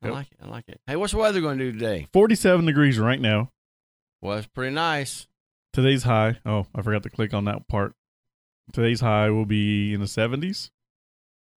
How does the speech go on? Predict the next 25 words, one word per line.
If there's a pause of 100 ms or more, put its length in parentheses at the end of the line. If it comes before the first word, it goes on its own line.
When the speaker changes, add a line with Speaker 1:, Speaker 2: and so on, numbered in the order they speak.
(600)
Speaker 2:
No,
fifty-seven
for
some
reason.
Fifty-seven
high? (100)
Speaker 1:
No,
no,
no,
no. (840)
We're
in
the
seventies. (140)
Speaker 2:
Nope,
fifty-seven
today
for
the
Speaker 1:
Nah,
Speaker 2:
high.
Speaker 1:
that's
not
true.